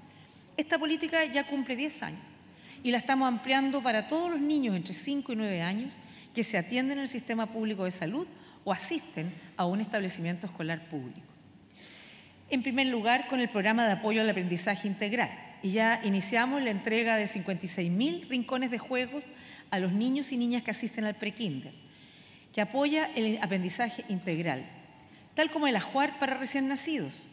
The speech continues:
cuya entrega iniciamos el dos mil nueve y que ya han recibido más de un millón de niños y niñas.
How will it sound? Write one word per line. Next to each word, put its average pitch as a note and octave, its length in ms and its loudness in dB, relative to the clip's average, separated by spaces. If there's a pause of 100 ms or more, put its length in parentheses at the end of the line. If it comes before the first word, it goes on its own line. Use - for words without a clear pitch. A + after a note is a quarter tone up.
(180)
cuya G#3 200 0
entrega A#3+ 340 2
iniciamos A#3 500 0
el A3 120 -2
dos A3 120 -2
mil A#3 220 0
nueve B3 360 -2 (460)
y A#3 100 0
que A3+ 140 -2
ya B3 140 2
han D4 80 0
recibido C4+ 380 0
más B3+ 160 0
de A#3+ 80 -2
un A3 80 0
millón C#4+ 340 0
de D4 120 -2
niños C4+ 340 -2
y - 20 -4
niñas. D#3 340 -2